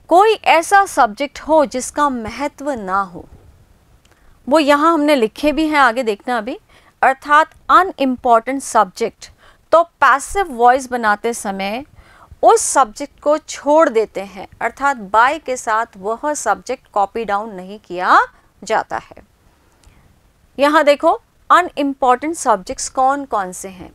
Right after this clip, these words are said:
बहुत ध्यान से नोट डाउन करिए। They, we, people, all people, all of them, someone, somebody, everyone, everybody,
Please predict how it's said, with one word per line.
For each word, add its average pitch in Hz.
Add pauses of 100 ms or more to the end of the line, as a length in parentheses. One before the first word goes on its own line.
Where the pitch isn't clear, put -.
बहुत 277
ध्यान 254
से 294
नोट 220
डाउन 196
करिए। 170 (540)
They, 220 (380)
we, 220 (400)
people, 302 (400)
all 311
people, 349 (560)
all 415
of 330
them, 202 (320)
someone, 233 (160)
somebody, 214 (300)
everyone, 214 (300)
everybody, 196